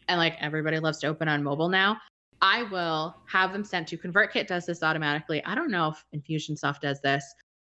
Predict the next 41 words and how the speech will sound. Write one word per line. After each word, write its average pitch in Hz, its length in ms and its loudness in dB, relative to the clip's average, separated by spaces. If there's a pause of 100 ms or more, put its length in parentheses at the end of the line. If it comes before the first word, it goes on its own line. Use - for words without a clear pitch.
(120)
but 196 180 6
if 180 80 2
somebody 214 300 2
is 226 120 0
considered 208 280 0
a 165 40 2
cold 170 280 4
subscriber, 160 500 2
they 156 80 2
haven't 170 340 0
opened 170 340 2
or 151 100 2
clicked 175 360 -4
on 160 100 2
your 151 120 -2
stuff 156 320 -2
for 147 80 2
any 160 180 2
once 160 200 -4
in 165 60 -6
a 170 60 -4
while, 147 340 2 (400)
ConvertKit 185 440 2
will 185 120 2
automatically 170 520 0
put 170 120 -4
a 165 40 0
tag 170 320 0
on 156 160 0
there. 143 280 -2 (380)
And 180 100 2
then 175 80 4
when 170 80 0
that 165 140 4
tag 254 300 0
is 214 120 -2
added, 156 400 2 (240)
you 180 160 -6
can 202 120 -2
have 190 180 2
it 190 100 0